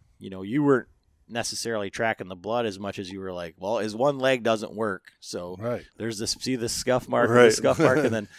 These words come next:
Speaker 1: like, when we got out there, I'm like, "Look, this is where he fell down." Then there's a
Speaker 3: Yeah,
Speaker 1: big
Speaker 3: I'm
Speaker 1: old
Speaker 3: like,
Speaker 1: black
Speaker 3: I'm
Speaker 1: spot.
Speaker 3: following. I'm like, "Oh, well, shit, he went right that way." I can see all of his, you know,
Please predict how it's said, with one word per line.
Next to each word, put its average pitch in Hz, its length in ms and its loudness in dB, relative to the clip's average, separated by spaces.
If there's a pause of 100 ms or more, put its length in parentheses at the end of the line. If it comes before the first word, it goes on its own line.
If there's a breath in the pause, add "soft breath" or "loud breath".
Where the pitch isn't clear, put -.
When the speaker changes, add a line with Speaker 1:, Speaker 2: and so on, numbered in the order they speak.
(200 loud breath)
Speaker 1:
like, 120 180 -2
when 123 120 2
we 127 140 0
got 113 160 4
out 147 220 4
there, 113 140 4
I'm 110 100 0
like, 101 160 -4
"Look, 139 200 2
this 123 200 0
is 135 100 -2
where 127 160 2
he 120 60 2
fell 110 280 2
down." 120 320 0
Then 110 120 -4
there's 110 240 -2
a 95 80 -10 (120)
Speaker 3:
Yeah, 139 140 8
Speaker 1:
big - 40 6
Speaker 3:
I'm 104 80 6
Speaker 1:
old 135 80 6
Speaker 3:
like, 127 260 6
Speaker 1:
black 113 180 4
Speaker 3:
I'm 147 120 8
Speaker 1:
spot. 131 180 4
Speaker 3:
following. 127 240 8
I'm 120 80 2
like, 113 260 4
"Oh, 123 100 4
well, 98 180 0
shit, 127 380 -4
he 113 80 -6 (160)
went 147 160 6
right 120 260 8
that 131 280 8
way." 120 200 8
I 110 80 4
can 104 160 -8
see 135 280 0
all 107 260 6
of 104 60 4
his, - 200 -2 (280)
you 107 160 -2
know, 95 180 -4